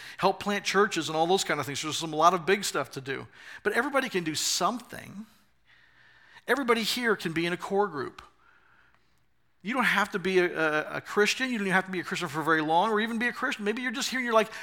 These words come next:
"I'm really, really curious about this Jesus stuff. I'm gonna go and get into a core group and really, uh, learn,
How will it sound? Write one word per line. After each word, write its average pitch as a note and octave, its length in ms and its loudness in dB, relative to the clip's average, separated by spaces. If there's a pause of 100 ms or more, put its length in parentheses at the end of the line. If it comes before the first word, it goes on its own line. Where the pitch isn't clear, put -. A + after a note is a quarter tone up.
"I'm G3+ 160 0
really, A#3 240 0
really A#3+ 180 -6
curious B3 460 -4
about E3 240 4
this D#3+ 160 -2
Jesus C3 420 -8
stuff. - 400 -6 (340)
I'm G3+ 120 2
gonna C#4 160 2
go G#3 120 2
and G3 140 0
get G3+ 100 0
into F#3 180 -2
a D#3+ 40 -4
core A#3 320 -6
group E3 240 -2
and D#3+ 120 -4
really, G#3 320 0 (260)
uh, E3+ 120 2
learn, A3 580 0